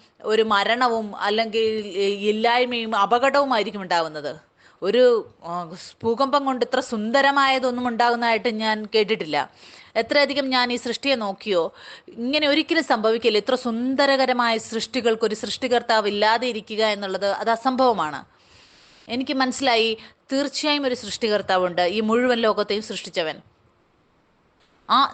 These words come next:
സൃഷ്ടിച്ചവന് ഒരു രീതിയുള്ള, ഒരു ശരിയായ രീതിയുള്ള ഒരു ദൈവമാണ്. ഈ സൃഷ്ടികർത്താവിനെ കുറിച്ച് ഞാൻ ഒരു കാര്യം മനസ്സിലാക്കി, അവൻ പ്രശ്നത്തിൻ്റെ ദൈവമല്ല, അവൻ ശരിയായ രീതിയിലേക്കെല്ലാം കൊണ്ടുവരുന്ന ദൈവമാണ്.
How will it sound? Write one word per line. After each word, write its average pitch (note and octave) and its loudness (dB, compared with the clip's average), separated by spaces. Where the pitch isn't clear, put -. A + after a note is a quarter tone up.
സൃഷ്ടിച്ചവന് G#3 -4
ഒരു A#3 6
രീതിയുള്ള, A#3+ 0
ഒരു G3+ 0
ശരിയായ B3 2
രീതിയുള്ള A3+ -2
ഒരു F#3 -6
ദൈവമാണ്. E3 -8
ഈ A#3 -6
സൃഷ്ടികർത്താവിനെ B3+ -2
കുറിച്ച് A#3 -6
ഞാൻ A#3+ -2
ഒരു A#3+ -2
കാര്യം G#3+ 2
മനസ്സിലാക്കി, G3+ -4
അവൻ A3 0
പ്രശ്നത്തിൻ്റെ C4+ 0
ദൈവമല്ല, F#3+ 0
അവൻ G#3 2
ശരിയായ C4 2
രീതിയിലേക്കെല്ലാം A#3 0
കൊണ്ടുവരുന്ന G#3 -2
ദൈവമാണ്. E3+ -4